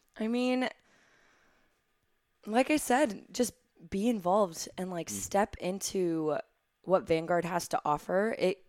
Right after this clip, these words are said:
Speaker 1: it will change your life. Like,
Speaker 2: Yeah.
Speaker 1: you may think that, "Oh, the,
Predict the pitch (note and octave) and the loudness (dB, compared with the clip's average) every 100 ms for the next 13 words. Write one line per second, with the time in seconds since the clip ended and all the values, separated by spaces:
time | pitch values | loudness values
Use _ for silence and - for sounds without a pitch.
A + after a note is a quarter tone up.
0 | _ _ _ - A3+ G3+ G3+ D#3+ D3 C#3 | _ _ _ 4 4 4 -2 -4 -4 -6
1 | A2+ - - - - F2 F2 - _ _ | -6 -8 -10 -8 -6 -6 -6 -10 _ _
2 | _ _ - F#3+ G3+ F#3+ - - E3 E3+ | _ _ -14 -8 -4 -4 -4 -10 -12 -8
3 | E3+ D#3+ - - - - F4+ E4+ D4+ A#3+ | -4 -6 -6 -20 -20 -14 -4 -2 -2 -2